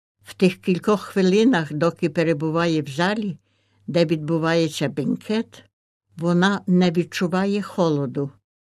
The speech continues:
і не перебуває в темноті. Але як тільки вилітає на двір, повертається холод і темнота.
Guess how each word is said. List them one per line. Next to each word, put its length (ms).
і 120
не 180
перебуває 960
в 60
темноті. 720
Але 260
як 200
тільки 440
вилітає 640
на 140
двір, 580
повертається 1000
холод 800
і 80
темнота. 720